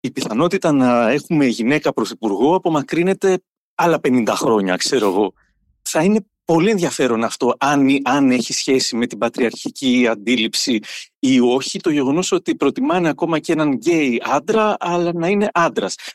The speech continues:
Ε, για όσους υποσυνείδητα μπορεί να, α, πάνε προς τα εκεί, θεωρώντας ότι αυτή η γυναίκα δεν θα είναι τόσο ισχυρή.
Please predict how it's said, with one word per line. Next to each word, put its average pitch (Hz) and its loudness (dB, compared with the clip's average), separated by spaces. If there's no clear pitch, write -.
Ε, 151 -2
για 117 -2
όσους 151 0
υποσυνείδητα 139 -2
μπορεί 131 0
να, 160 0
α, 127 -2
πάνε 151 0
προς 156 -2
τα 151 0
εκεί, 127 0
θεωρώντας 117 0
ότι 120 -2
αυτή 127 -2
η 123 4
γυναίκα 117 0
δεν 110 -4
θα 147 -2
είναι 123 4
τόσο 117 0
ισχυρή. 117 0